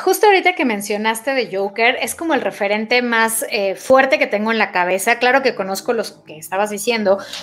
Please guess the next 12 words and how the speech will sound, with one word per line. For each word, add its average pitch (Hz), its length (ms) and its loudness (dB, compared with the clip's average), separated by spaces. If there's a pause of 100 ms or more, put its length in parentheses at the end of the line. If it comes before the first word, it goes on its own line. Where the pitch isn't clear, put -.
pero 277 320 8
es 302 120 8
el 349 100 0
que 311 100 2
tengo 269 260 0
más, 269 320 0
más 269 180 -4
fuerte 285 260 -4
porque 302 480 0 (360)
como 330 260 0
que 330 300 4
empatizas 330 640 4